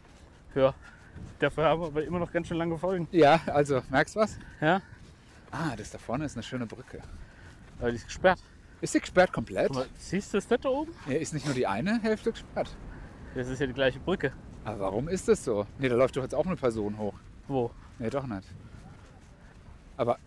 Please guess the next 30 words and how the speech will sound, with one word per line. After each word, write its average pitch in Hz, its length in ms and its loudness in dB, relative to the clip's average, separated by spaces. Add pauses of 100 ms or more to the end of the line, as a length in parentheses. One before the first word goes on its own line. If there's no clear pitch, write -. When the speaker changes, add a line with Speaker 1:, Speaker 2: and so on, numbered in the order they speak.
(260)
Speaker 2:
hä, 131 140 -4
Moment, 131 300 0
aber 120 140 0
wohin 113 180 -2
geht - 180 0
die 180 100 -4
denn? 110 240 0 (400)
Speaker 1:
Ja, 135 120 4
auf 151 100 -2
die 156 80 -4
andere 147 200 -2
Straßenseite. 131 460 -6 (340)
Speaker 2:
Ja, 139 100 4
aber 135 160 0
ist - 140 -2
da 214 60 6
eine 180 80 4
Straße 175 400 2
zwischendrin? 123 520 -2 (100)
Speaker 1:
Ja, 127 80 0
Speaker 2:
Das 127 60 -4
Speaker 1:
klar. 180 120 0
Speaker 2:
sieht 165 140 -2
grad 147 160 6
so 147 120 0
aus. 127 120 -4
Ach 139 80 -6
doch, 190 140 0 (180)
nee. 113 160 -2 (4000)
Spannend. 98 500 0